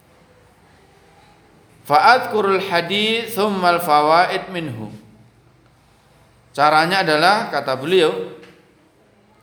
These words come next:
aku akan menyebutkan satu hadis, kemudian menyebutkan faedah-faedah yang bisa diambil dari hadis tersebut.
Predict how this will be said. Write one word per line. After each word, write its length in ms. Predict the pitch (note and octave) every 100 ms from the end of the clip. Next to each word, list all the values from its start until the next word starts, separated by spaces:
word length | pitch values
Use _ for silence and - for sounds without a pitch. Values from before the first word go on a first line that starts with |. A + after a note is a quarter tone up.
| _ _ -
aku 240 | A#2 D3
akan 320 | C#3 C3+ C3
menyebutkan 640 | C3 B2 D3 D#3 D3 B2+ A#2+
satu 320 | B2 A#2 A2
hadis, 560 | A2 G#2 C#3+ F#3+ G3 F#3 - - _ _ _ _ _ _ _ -
kemudian 400 | A#2+ A#2+ A#2+ D3
menyebutkan 640 | C3+ B2 A2 A2+ C3+ B2+
faedah-faedah 880 | B2 A#2+ A#2+ A#2+ C3 B2+ A2+ A2 C3 B2+
yang 100 | A#2+
bisa 240 | A#2 C3 B2
diambil 400 | A#2+ G#2+ B2 C3
dari 160 | A#2
hadis 400 | B2+ A2+ A#2 C#3+
tersebut. 1200 | C#3 E3 A3 - - - _ _ - A2 G2 F#2